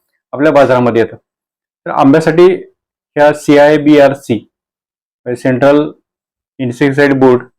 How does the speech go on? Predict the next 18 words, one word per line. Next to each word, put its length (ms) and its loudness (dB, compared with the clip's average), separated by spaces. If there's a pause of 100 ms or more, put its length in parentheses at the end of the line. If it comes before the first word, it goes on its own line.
(240)
आणि 100 -10
रजिस्ट्रेशन 400 -4
कमिटीनं 420 -2 (380)
आंब्यासाठी 440 -2
कुठली 360 2
कुठली 160 0
आपल्याला 380 0
कीटकनाशक 600 -4
शिफारस 400 -4
केलेली 260 -2
आहेत, 140 -10
हे 360 -12
आपण 160 -4
समजून 320 -2
घ्या. 120 -2 (380)
खरं 100 -6
तर 60 2
आपण 320 0